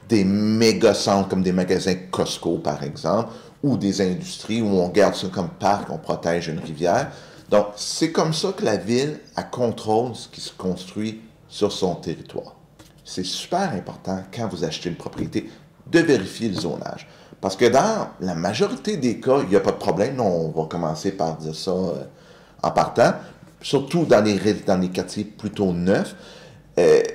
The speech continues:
les bâtiments respectent les règles mises en place par la municipalité et ces règles-là sont souvent les mêmes depuis la construction.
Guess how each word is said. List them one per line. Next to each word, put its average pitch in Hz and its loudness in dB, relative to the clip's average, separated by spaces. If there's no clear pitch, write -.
les 123 6
bâtiments 123 4
respectent 117 2
les 92 2
règles 101 2
mises 101 0
en 95 0
place 104 0
par 87 0
la 87 -2
municipalité 87 -2
et 110 0
ces 113 2
règles-là 113 2
sont 107 0
souvent 104 0
les 104 0
mêmes 110 0
depuis 101 0
la 82 -4
construction. - -8